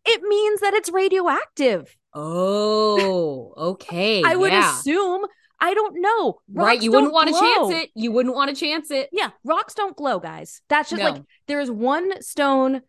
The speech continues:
Speaker 1: that looks a little like it's lit from within called Cuprian tourmaline. It's really cool. It does have, like, this really neat gr-, blue electric look to it.
Speaker 2: Uh-huh.
Speaker 1: If you put it in a cave, you still can't see it.
Speaker 2: <laughs> Yeah.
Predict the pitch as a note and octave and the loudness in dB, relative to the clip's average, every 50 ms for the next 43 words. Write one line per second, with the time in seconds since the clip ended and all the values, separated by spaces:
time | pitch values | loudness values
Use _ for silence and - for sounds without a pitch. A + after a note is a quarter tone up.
0 | _ _ _ - A#3 - - G#3+ A3 C4 C#4+ C#4 - - - A#3+ A3+ A#3+ C4+ D4 | _ _ _ -4 -4 -2 -4 -4 -4 -4 -4 -4 -6 -6 -4 -2 0 2 2 2
1 | D4 D4 C#4 C#4 C#4+ C4+ - A3+ A3 B3 A#3+ - - B3+ A#3+ A#3+ A#3 - G#3+ G#3+ | 2 0 -2 -2 -4 -8 -8 -6 -4 -4 -4 -4 -4 -4 -4 -4 -4 -4 -4 -6
2 | G#3+ G#3 G#3+ F#3+ E3+ - - C4 A#3 - C4+ C4 B3+ B3 - - G#3+ G3+ G3+ G3+ | -6 -6 -8 -10 -12 -10 -10 -10 -8 -6 -4 -4 -4 -4 -4 -6 -4 -4 -4 -4
3 | G3+ G3 F#3 F#3 - F3+ - - E3 D#3 E3 F#3 A#3+ D4 C#4+ D4 C4 - - A#3 | -4 -6 -6 -8 -8 -10 -12 -14 -16 -14 -8 -6 -4 -4 -4 -4 -6 -4 -2 0
4 | G#3+ G#3+ G#3 - F3+ - - G3 G3 - B3+ A#3+ G#3+ A3+ G#3 G#3 - _ F#3+ G3+ | 0 0 0 -2 -4 -4 -6 -6 -4 -4 -6 -4 -4 -4 -4 -6 -8 _ -10 -10
5 | F3+ F#3 F3+ F3 A3+ C4 C4+ C#4 B3+ B3 A#3+ A3+ - - _ - F#3 F3+ - _ | -10 -8 -8 -8 -6 -4 -4 -2 -2 -2 -2 -4 -6 -10 _ -14 -12 -12 -14 _
6 | _ _ - G#3+ G#3 G#3+ A3+ B3 C4 B3+ B3+ B3 B3 B3+ A#3+ - - _ _ _ | _ _ -4 -2 -2 0 0 0 0 0 0 0 0 -2 -4 -6 -8 _ _ _
7 | - A#3 G#3 G3 F#3 F#3 G3 G3+ G#3 - - - A3+ G#3 - - F#3 F3 F3+ F#3 | -4 -4 -4 -2 -4 -4 -6 -6 -6 -8 -10 -8 -6 -6 -6 -8 -10 -8 -8 -8
8 | F#3 - - - A3 G#3 A3+ A#3 B3 A#3 - _ _ _ - D#3 C#3+ C#3+ C3 B2 | -8 -8 -8 -4 -2 -2 0 -2 -2 -4 -8 _ _ _ -14 -14 -14 -12 -14 -16
9 | - - _ _ _ _ _ A3+ A3+ A3+ - E3 - - - C4+ C#4 D4+ D#4+ D#4 | -18 -20 _ _ _ _ _ 2 2 2 2 -2 -6 -2 0 2 2 2 0 0
10 | B3+ C4 B3+ - - D4 D4 D4 D#4+ E4+ D4+ A3+ F3+ F3 - - - A#3 A#3 A3+ | -2 -2 -4 -4 -4 -6 -4 -4 -4 -4 -6 -6 -8 -10 -10 -6 -4 -2 -2 -2
11 | - A#3+ A3 G#3 - - - - F3+ D3+ - - - - - - G#3+ A#3+ - - | -2 -4 -4 -4 -6 -8 -8 -8 -8 -8 -8 -12 -16 -20 -18 -4 2 4 4 6
12 | - E3 A4+ A4 - - F4+ - - D4 D4+ - - A3+ G#3+ G#3 | 6 6 6 6 8 8 6 6 6 4 2 4 2 2 0 0